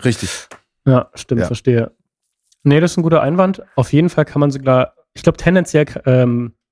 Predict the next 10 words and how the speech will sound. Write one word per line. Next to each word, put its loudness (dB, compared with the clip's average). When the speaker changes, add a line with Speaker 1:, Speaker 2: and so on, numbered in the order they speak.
Speaker 2:
viele 2
Anfänger 0
machen -2
den 2
Fehler, 0
dass 0
sie 2
denken, 0
okay, 2
ähm, 2